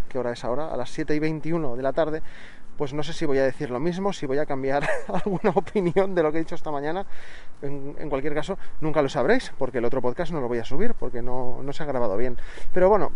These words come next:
vamos a ver, ¿de qué va el tema de hoy? Pues muy sencillo, el tema de hoy va de, eh, de los gurús, de los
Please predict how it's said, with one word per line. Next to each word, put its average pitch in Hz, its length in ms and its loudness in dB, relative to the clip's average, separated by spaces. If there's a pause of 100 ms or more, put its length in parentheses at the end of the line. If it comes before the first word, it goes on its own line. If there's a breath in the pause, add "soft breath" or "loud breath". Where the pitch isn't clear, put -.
vamos 226 320 6
a 175 60 6
ver, 117 220 4
¿de 143 120 6
qué 208 140 6
va 240 200 2
el 147 160 -2
tema 180 240 2
de 135 120 2
hoy? 113 200 0 (380 loud breath)
Pues 123 320 0
muy 165 140 0
sencillo, 196 560 2
el 143 280 0
tema 151 220 -2
de 156 100 -2
hoy 202 220 -2 (180)
va 165 140 0
de, 165 300 0
eh, 110 400 0 (420 loud breath)
de 120 100 -2
los 113 140 -8
gurús, 196 480 -2 (120)
de 131 120 -2
los - 500 -4